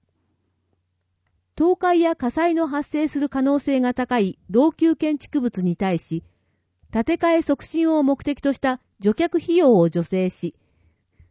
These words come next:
災害に強いまちづくりを推進します。全天候型の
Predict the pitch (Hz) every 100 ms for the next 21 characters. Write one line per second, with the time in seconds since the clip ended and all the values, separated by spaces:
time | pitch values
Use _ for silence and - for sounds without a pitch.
0 | _ - 294 330 339 349 320 311 - 254
1 | 311 320 196 180 240 233 247 226 170 151
2 | - 202 185 185 170 165 160 - _ _
3 | _ _ _ _ _ _ _ _ _ _
4 | _ _ _ _ _ _ _ _ _ -
5 | 214 311 359 - 349 339 311 302 302 294
6 | 277 269